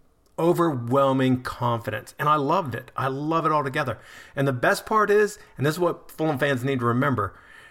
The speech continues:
especially all those people that like to give, uh, Tony Khan, not, not trying to give him, uh, all this credit and give him a, uh, uh, you know, set him on a pedestal or anything, but if he still is involved in transfer market,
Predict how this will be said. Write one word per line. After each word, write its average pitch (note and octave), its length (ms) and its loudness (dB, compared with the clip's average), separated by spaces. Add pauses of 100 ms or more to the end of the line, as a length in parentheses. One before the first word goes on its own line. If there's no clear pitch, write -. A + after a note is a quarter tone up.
(140)
especially C#3 360 -2
all C#3 120 2
those C3 160 0
people C3+ 260 -4
that A#2 140 -4
like A#2+ 200 -2
to B2 80 -4
give, A2 340 -2
uh, G#2+ 260 0
Tony A#2+ 240 -2
Khan, A2+ 380 -2
not, A#2+ 260 -2 (100)
not - 420 -6
trying C3+ 240 -2
to B2 100 2
give A2+ 220 0
him, A2+ 420 -2
uh, A#2 240 -6
all A#2 140 -2
this A2 160 -4
credit A#2 400 -4
and A2 200 -6
give A2 140 -4
him A2 160 -4
a, G#2+ 60 -4 (220)
uh, B2 40 -10
uh, A2 600 -10
you A#2 120 -6
know, G#2 340 -8
set B2 240 -2
him A2+ 140 -2
on A2 100 -2
a G#2 40 -4
pedestal A#2+ 360 -2
or G#2 40 -4
anything, G#2+ 240 -6
but B2+ 200 -8 (920)
if C#3 200 0
he D3 140 0
still E3+ 260 0
is E3+ 120 2
involved E3 340 -4
in C#3+ 60 -4
transfer D#3 440 -6
market, D#3 360 -6